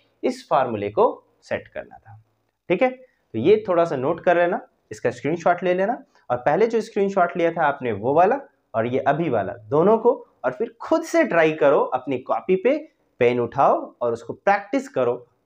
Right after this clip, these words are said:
जितना practice करोगे उतना ज़्यादा बेहतर होगा। तो यहाँ तक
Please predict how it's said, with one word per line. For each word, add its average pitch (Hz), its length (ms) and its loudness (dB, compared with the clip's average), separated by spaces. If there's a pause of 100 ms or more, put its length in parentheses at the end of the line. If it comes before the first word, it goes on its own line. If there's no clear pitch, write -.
जितना 226 360 0
practice 190 420 0
करोगे 156 380 0 (380)
उतना 190 260 0
ज़्यादा 135 320 2 (400)
बेहतर 123 360 -2
होगा। 92 240 -6 (420)
तो 104 220 -8
यहाँ 143 180 0
तक 190 320 0